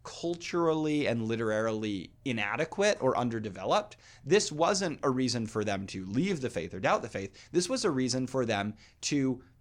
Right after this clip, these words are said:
write in a way that showed the literary respectability, that showed the cultural power of the Christian story. And so that's what, that's what Juvencus, scholars think,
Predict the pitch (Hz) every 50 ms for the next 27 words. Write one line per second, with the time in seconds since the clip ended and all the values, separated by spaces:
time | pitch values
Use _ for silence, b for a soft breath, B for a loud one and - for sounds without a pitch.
0 | _ _ - - - 120 120 117 113 120 127 131 147 202 208 196 - - - -
1 | - 147 139 131 123 113 104 101 92 - 92 101 110 120 - - - - - -
2 | - 180 175 208 233 247 247 196 156 139 131 120 113 110 107 107 98 98 104 98
3 | 95 95 95 - - 98 90 - - 92 90 90 71 71 87 92 98 107 113 120
4 | - - - - - 135 147 180 202 208 175 139 127 123 - - - - - -
5 | 151 143 - - - 139 127 117 110 107 104 101 101 95 B B B _ - -
6 | - - 95 98 98 92 90 87 87 95 98 B B B B B - 143 143 139
7 | 131 127 120 - 113 98 - - 107 101 95 - - 104 92 76 53 50 - -
8 | 127 131 - 156 151 175 208 254 - - 247 196 143 - - - - - - _
9 | - _ - - - _ _ _ _ _ - _ B B B B B B B 151
10 | 165 - - - 175 160 127 - - b b b b b b - - - 131 123
11 | 156 151 131 131 131 147 156 170 160 - 123 98 87 87 110 - - - - 131
12 | 120 113 110 107 101 - - - 104 95 90 87 -